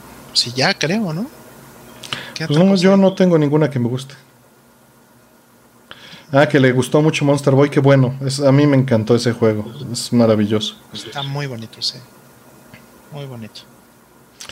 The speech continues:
Speaker 2: ¿Está mejor el audio de Juno en Play cuatro a comparación de Switch? No tengo la versión de Switch para comparar.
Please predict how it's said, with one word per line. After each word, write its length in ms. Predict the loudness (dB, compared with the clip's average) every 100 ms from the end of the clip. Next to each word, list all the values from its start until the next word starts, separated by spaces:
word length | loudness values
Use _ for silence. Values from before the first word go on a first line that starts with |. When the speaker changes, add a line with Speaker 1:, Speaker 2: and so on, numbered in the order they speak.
| -20 -20 -14
Speaker 2:
¿Está 220 | -6 0
mejor 260 | 0 2 2
el 100 | 4
audio 200 | 4 4
de 140 | 4
Juno 180 | 4 2
en 80 | 2
Play 200 | 2 2
cuatro 260 | 2 0 0
a 60 |
comparación 400 | -2 -2 0 0
de 60 | -2
Switch? 260 | -4 -6 -10 -4
No 200 | 0 2
tengo 280 | 2 2 4
la 80 | 2
versión 260 | 2 0
de 80 | -2
Switch 300 | -4 -4 -4
para 180 | -2 -2
comparar. 540 | -4 -2 0 0 -2